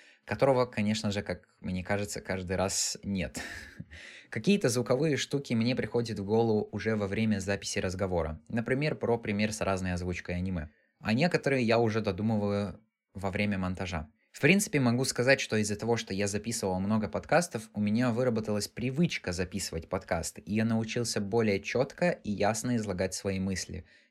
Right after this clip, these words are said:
и говорить с меньшим количеством ошибок. Выпуски, где я просто что-то говорю, делаются довольно быстро и монтируются соответственно быстро.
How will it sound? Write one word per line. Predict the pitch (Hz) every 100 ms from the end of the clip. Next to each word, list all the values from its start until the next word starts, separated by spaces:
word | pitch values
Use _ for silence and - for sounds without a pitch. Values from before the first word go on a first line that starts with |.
| -
и | 120
говорить | 131 131 123
с | -
меньшим | 131 165 - 160 160
количеством | 156 110 110 - - 110 107
ошибок. | 107 98 - - - _ _ -
Выпуски, | 165 190 - 135
где | 123 127
я | 131 113 -
просто | - 120 135 - 117
что-то | - 120 104
говорю, | 104 104 135 170 -
делаются | - 110 147 165 147 120
довольно | 117 131 123
быстро | 101 120 - 92 87
и | 95
монтируются | 107 104 104 127 120 -
соответственно | 101 107 104 120 110 - 90
быстро. | 82 85 - -